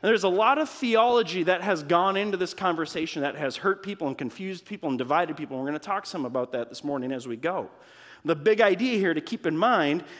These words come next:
is that some people believe and some people don't. And we're told here in verse thirty-seven that he had done many signs before them, and they still did not believe. And so we're gonna talk about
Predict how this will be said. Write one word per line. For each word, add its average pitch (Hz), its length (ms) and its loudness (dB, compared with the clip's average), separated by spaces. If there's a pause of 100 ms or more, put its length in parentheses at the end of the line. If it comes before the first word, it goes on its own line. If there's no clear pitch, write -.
is 165 200 -2
that - 500 2
some 262 640 4
people 262 280 0
believe 202 540 2
and 170 100 0
some 233 280 0
people 208 260 -2
don't. 165 300 0
And 165 120 2
we're 170 100 0
told 240 300 0
here 220 200 0
in 208 80 2
verse 190 200 0
thirty-seven 208 640 2 (280)
that 196 300 4
he 240 140 2
had 202 160 2
done 175 340 2
many 240 220 2
signs 214 380 -2
before 190 400 0
them, 131 340 0 (560)
and 175 160 -2
they 190 320 2
still - 480 0
did 156 420 -4
not 147 440 -2 (600)
believe. 117 540 -2
And 117 100 -8
so 147 120 -2
we're 131 100 -2
gonna 139 140 -4
talk 165 340 -4
about 117 420 -4